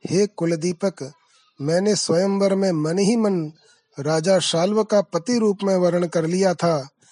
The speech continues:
उन राजा ने भी प्रेम पूर्वक हृदय से मुझे अपनी पत्नी मान लिया था।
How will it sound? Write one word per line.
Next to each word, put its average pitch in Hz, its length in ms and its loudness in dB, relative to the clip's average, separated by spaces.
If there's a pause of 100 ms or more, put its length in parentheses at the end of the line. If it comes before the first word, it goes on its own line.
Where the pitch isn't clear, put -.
(400)
उन 196 120 -2
राजा 165 420 2
ने 208 180 2
भी 180 160 0
प्रेम 208 420 0
पूर्वक 180 520 -2
हृदय 160 260 2
से 165 160 -2
मुझे 160 280 -2
अपनी 202 400 -4
पत्नी 180 380 -2
मान 170 280 0
लिया 165 260 0
था। 156 360 -2